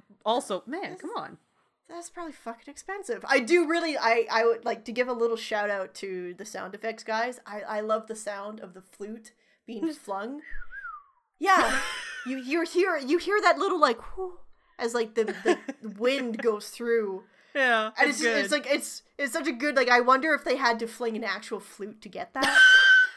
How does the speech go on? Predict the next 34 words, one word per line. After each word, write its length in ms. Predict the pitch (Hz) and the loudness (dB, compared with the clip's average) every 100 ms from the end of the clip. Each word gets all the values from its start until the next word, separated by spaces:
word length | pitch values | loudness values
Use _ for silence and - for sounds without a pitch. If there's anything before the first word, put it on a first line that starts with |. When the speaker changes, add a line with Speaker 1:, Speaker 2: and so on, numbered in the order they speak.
| - | -20
Speaker 1:
<laughs> 640 | - - _ _ - - | -20 -20 _ _ -14 0
I 160 | 254 208 | 4 4
hope 320 | 349 202 - | 2 -4 -6
not. 320 | 185 175 165 _ _ _ _ _ _ _ _ _ _ - | -12 -10 -10 _ _ _ _ _ _ _ _ _ _ -16
Speaker 2:
Oh, 500 | 254 240 214 190 190 _ _ | -8 -4 -4 -4 -12 _ _
it's 100 | - | -14
just 240 | 254 220 - | -12 -12 -10
so 160 | 220 | -8
good. 460 | 220 202 202 180 - _ _ _ - | -8 -8 -6 -8 -10 _ _ _ -18
And 140 | 214 | -12
then, 80 | 190 | -8
of 140 | 208 | -6
Speaker 1:
Oh. 40 | 202 | -4
Speaker 2:
course, 380 | 202 196 - - _ _ _ _ - | -6 -8 -16 -18 _ _ _ _ -16
Vanessa. 600 | 208 247 240 240 247 - | -4 0 2 2 0 0
Speaker 1:
Then, 260 | 226 214 208 | 0 2 0
Speaker 2:
We 80 | 233 | 0
Speaker 1:
then 140 | 240 | 2
Speaker 2:
never 160 | 214 240 | 4 2
Speaker 1:
Vanessa, 680 | 185 220 220 202 220 226 185 | 0 0 2 4 2 0 -2
yeah, 220 | 202 175 | 0 0
Vanessa 640 | 170 196 185 196 - 175 | 0 -2 0 -2 -2 -6
shows 320 | 170 185 170 | -4 -4 -4
Speaker 2:
Yeah. 180 | 170 170 | -4 -8
Speaker 1:
up. 100 | 180 _ _ _ _ _ _ _ - | -10 _ _ _ _ _ _ _ -12
Speaker 2:
Yeah. 240 | 180 170 - _ _ | -8 -8 -10 _ _
I 100 | - 466 571 | -6 0 0
forget 240 | 339 320 | 4 4
if 140 | 302 220 | 4 0
they 400 | 226 214 190 190 _ - | 2 2 -4 -8 _ -10
say 460 | - - 247 269 | -6 -2 -2 -2
her 260 | 277 254 233 | -4 -2 -2
name 600 | 190 185 180 196 175 | -4 -10 -10 -12 -12
Speaker 1:
They 100 | 175 | -14